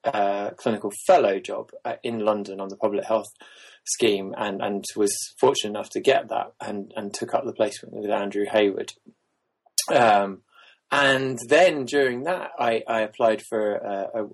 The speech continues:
a, a Wellcome Trust Research Training Scheme to, with Andrew Haywood, and I've just finished that as of August. So that's to do a P H D. So I've just this, uh, this last August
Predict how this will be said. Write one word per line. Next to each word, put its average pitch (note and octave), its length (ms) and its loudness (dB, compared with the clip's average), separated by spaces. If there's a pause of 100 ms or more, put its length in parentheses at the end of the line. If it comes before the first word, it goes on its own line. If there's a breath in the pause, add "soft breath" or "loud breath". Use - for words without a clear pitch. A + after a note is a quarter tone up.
a, A2 100 0
a G2 120 -6
Wellcome A2 300 2
Trust G2+ 240 -10
Research - 380 -6
Training D3 340 0
Scheme A#2+ 460 2 (480 loud breath)
to, A#2+ 180 -4 (160)
with C3+ 240 6
Andrew G#2+ 300 0
Haywood, G2+ 420 -2 (160)
and G2+ 380 -8 (160)
I've G#2 240 -8
just - 360 0
finished A#2 300 -2
that G2+ 220 0
as G#2 160 -2
of G2+ 160 -4
August. G#2+ 460 0
So G#2+ 120 0
that's G#2 240 2
to C3+ 60 -6
do A#2 140 4
a G2+ 40 -2
P A2+ 200 0
H G#2+ 240 -2
D. F#2+ 280 -2 (320 loud breath)
So A2+ 120 0
I've G2+ 60 -2
just A#2+ 380 2
this, A#2+ 160 4 (260)
uh, G2+ 380 4
this A2 280 -2
last G#2+ 260 2
August G2+ 340 2